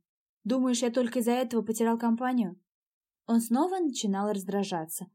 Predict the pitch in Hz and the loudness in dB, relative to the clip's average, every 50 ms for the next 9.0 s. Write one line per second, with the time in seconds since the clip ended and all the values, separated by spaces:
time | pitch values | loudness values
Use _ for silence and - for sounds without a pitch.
0 | _ _ _ _ - 233 226 226 226 214 208 202 208 208 226 240 - - 330 311 | _ _ _ _ 0 0 0 2 0 -2 -2 0 0 0 0 -2 -2 -2 -2 0
1 | 302 302 311 320 311 254 262 254 254 - 196 175 170 160 160 160 - - _ _ | 0 2 2 2 2 0 -2 -4 -2 -2 -4 -4 -2 -4 -8 -8 -10 -16 _ _
2 | _ - 247 233 233 294 294 294 320 294 277 240 262 240 247 226 240 233 233 - | _ -2 -2 -2 -2 -2 0 2 2 2 2 0 0 -2 0 0 -2 -2 -4 -2
3 | - 359 359 - 311 - - 294 285 269 233 202 190 170 165 160 160 156 160 - | -2 -4 -2 -4 -6 -6 -4 -4 -2 0 0 0 0 0 -2 -6 -8 -10 -12 -16
4 | _ _ _ _ _ _ _ _ _ _ _ _ _ _ _ - 233 254 269 - | _ _ _ _ _ _ _ _ _ _ _ _ _ _ _ 0 0 2 2 2
5 | 349 339 330 330 320 - 359 381 392 311 254 233 - - 240 233 - 302 302 277 | 2 2 2 0 0 0 0 0 2 0 0 -2 -2 -4 -6 -2 0 0 0 2
6 | 277 269 - 240 233 - 233 226 233 233 240 240 240 254 254 - 294 302 311 - | 0 0 -2 -4 -2 0 2 2 2 2 2 0 0 0 -2 -2 -4 -2 -2 -2
7 | 359 339 320 - - 208 180 170 165 - _ _ _ _ - 202 196 226 247 285 | -2 -2 -2 -2 -4 -6 -6 -6 -10 -14 _ _ _ _ -4 0 2 2 2 2
8 | - - 240 226 208 196 208 208 208 190 190 226 233 214 185 - - - - | 0 0 0 0 2 2 2 2 0 0 2 2 2 2 2 -2 -6 -10 -12